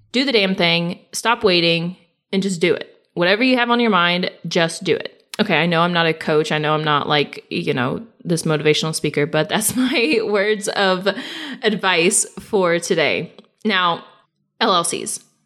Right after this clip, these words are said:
This is your limited liability company. If you are like, "Oh my gosh, I don't know if I need an L L C. What is an L L C?" Go listen to episode number three. Yep, all the way back from the beginning.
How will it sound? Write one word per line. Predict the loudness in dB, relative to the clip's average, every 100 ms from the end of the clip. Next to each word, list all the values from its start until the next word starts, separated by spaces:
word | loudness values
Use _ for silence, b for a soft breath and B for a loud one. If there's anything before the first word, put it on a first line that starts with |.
| _ _ _ _ _
This | -4 0
is | 2
your | 2
limited | 2 0 2
liability | 0 2 0 -2
company. | -4 -10 -12 -16 _ _ _
If | 2 2 2 -4
you | -2 2 4 4 2 0 -2 -10 -6
are | 0
like, | 0 0 -2
"Oh |
my | 0
gosh, | 0 0 -2
I |
don't | -2
know | -2
if | 0
I |
need | 0 0
an | 0
L | 0
L | 0
C. | 0 0 0 0 B B
What | 0
is | 0
an | 2
L | 2 2
L | 2
C?" | 0 0 0 -2 -4
Go | 0 2
listen | 4 2 2 2 2
to | 2 2 2 0
episode | -4 -2 -2
number | -2 -4
three. | -4 -2 -4 -6 _
Yep, | -6 -2 -2 -4 -8
all | -2 2 4 4
the | 4
way | 2
back | 0 0
from | 0
the |
beginning. | 0 -2 -4